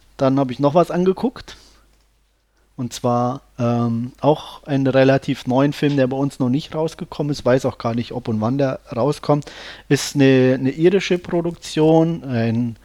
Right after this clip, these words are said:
eine sogenannte Dramedy, wie es so neudeutsch gerne genannt wird. Ein Comedy-Drama, und zwar Frank. Äh, Frank ist ein, ein Musiker, ein sehr eigenwilliger Musiker,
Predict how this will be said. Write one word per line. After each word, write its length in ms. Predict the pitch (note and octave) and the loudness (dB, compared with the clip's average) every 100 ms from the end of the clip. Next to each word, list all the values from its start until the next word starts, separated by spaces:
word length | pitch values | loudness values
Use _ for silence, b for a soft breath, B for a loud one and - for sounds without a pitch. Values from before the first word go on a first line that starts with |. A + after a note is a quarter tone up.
| B B B B B B - | B B B B B B -6
eine 180 | B2 A#2+ | -2 0
sogenannte 560 | B2 A#2+ B2 B2+ C3 | 0 0 0 0 0
Dramedy, 800 | A#2 B2 B2 C#3+ D#3 D#3+ D#3 D#3 | 0 2 4 4 2 0 -4 -4
wie 60 | C#3+ | -6
es 120 | - | -4
so 300 | C#3 C#3+ C3 | -2 0 0
neudeutsch 680 | B2+ C3 C#3+ C#3+ C#3 C#3 - | 0 2 2 2 0 0 -4
gerne 300 | D3 C3+ C3 | -2 0 0
genannt 440 | C3 B2+ C#3 B2+ | 0 0 -2 -2
wird. 380 | C#3 C3+ - - | -2 -2 -6 -12
Ein 200 | B2+ A2+ | -8 -6
Comedy-Drama, 1080 | - C3 C3 C3+ B2+ B2 C3+ C#3 C3 C3+ G#2+ - _ _ - | -2 -2 -2 -2 -2 -2 0 2 2 2 -2 -14 _ _ -10
und 160 | A#2+ - | -10 -8
zwar 300 | - G2 G2 | -6 -6 -6
Frank. 580 | - A#2 C3+ G#3+ A#3+ - - - B B B B B - | -8 0 2 2 -2 -8 -14 -20 B B B B B -2
Äh, 400 | C3 C#3 C#3 C3 | 2 4 2 0
Frank 500 | - C3+ G3+ A3+ - | 2 4 4 0 0
ist 800 | E3 E3+ D#3+ - - - - - _ _ _ _ _ _ | 0 0 -2 -8 -10 -12 -16 -20 _ _ _ _ _ _
ein, 520 | A#2 A2+ A2 G#2+ G#2 - | -4 -2 0 0 -2 -4
ein 160 | A2 A#2+ | -4 0
Musiker, 640 | D3 A3 G#3 G3+ - G3 | 2 2 2 0 0 0
ein 200 | F#3+ A#2+ | 0 -4
sehr 200 | A#2 A2+ | -2 -2
eigenwilliger 600 | B2+ D3 F#3+ F3+ F3 E3 D#3+ | 0 0 0 -2 -2 -2 -2
Musiker, 640 | D#3 D#3+ D3+ D3 D3 C#3+ | -2 -4 -4 -4 0 -2